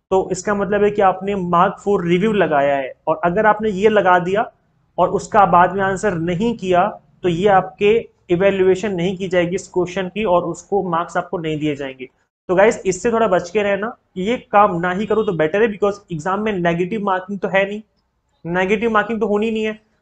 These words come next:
तो ऐसे में आप बिल्कुल भी टेंशन ना लें, इसको, इस वाले पे ना जाएं, ज़्यादा बेटर रहेगा। फिफ्थ वाला कर सकते हो, क्योंकि ये आपका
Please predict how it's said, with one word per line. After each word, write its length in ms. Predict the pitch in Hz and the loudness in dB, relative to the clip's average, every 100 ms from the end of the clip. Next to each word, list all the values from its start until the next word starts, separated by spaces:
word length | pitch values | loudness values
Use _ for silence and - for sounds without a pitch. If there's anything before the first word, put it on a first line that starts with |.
| _ | _
तो 60 | 190 | 0
ऐसे 200 | 185 190 | 2 2
में 120 | 226 | 2
आप 80 | 220 | 0
बिल्कुल 280 | 185 185 208 | 0 -2 -2
भी 80 | |
टेंशन 360 | 214 196 185 190 | -2 -2 -4 -4
ना 200 | 156 175 | 0 0
लें, 200 | 202 233 - _ _ _ | 0 -4 -10 _ _ _
इसको, 380 | 185 180 214 208 | -6 0 2 2
इस 200 | 202 - | 0 0
वाले 220 | 202 196 | 2 2
पे 120 | 190 180 | 0 -2
ना 200 | 165 175 | 0 -2
जाएं, 280 | 196 226 | -2 -4
ज़्यादा 260 | 170 156 175 | -4 -2 0
बेटर 220 | 175 175 | 0 0
रहेगा। 280 | 185 175 208 | 0 0 -2
फिफ्थ 280 | - 233 240 | 0 0 4
वाला 180 | 220 208 | 2 4
कर 140 | 190 | 0
सकते 340 | 185 185 - | -2 -6 -4
हो, 100 | 196 | -4
क्योंकि 220 | 180 180 196 | -4 -6 -2
ये 100 | 196 | 2
आपका 340 | 185 185 | 2 2